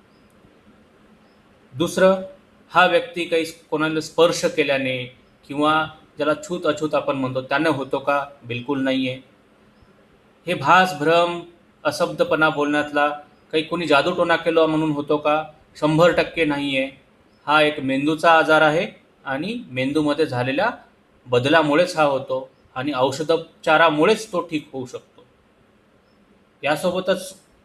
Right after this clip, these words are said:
बऱ्याच जणांना शंका असतात की या औषधीचे काही साईड इफेक्ट खूप भयंकर होतील, किडनी खराब होईल, लिव्हर खराब होईल. शंभर टक्के किडनी, लिव्हर हे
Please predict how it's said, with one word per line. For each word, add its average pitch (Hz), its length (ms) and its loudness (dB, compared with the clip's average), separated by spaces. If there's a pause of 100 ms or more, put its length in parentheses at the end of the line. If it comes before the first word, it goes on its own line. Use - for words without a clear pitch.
बऱ्याच 160 440 2
जणांना 165 580 0
शंका 160 320 -2
असतात 156 280 0
की 156 560 -6
या 147 140 2
औषधीचे 156 500 -2
काही 156 160 -2
साईड 147 220 -2
इफेक्ट 147 400 -6
खूप 151 160 -8 (200)
भयंकर 143 400 -2
होतील, 139 360 -8 (120)
किडनी 139 300 -8
खराब 135 240 -2
होईल, 131 180 -6
लिव्हर 139 320 -2
खराब 135 220 -2
होईल. 131 160 -6 (340)
शंभर 147 360 0
टक्के 156 360 -6
किडनी, 147 680 -4
लिव्हर 139 380 -2
हे 151 600 -10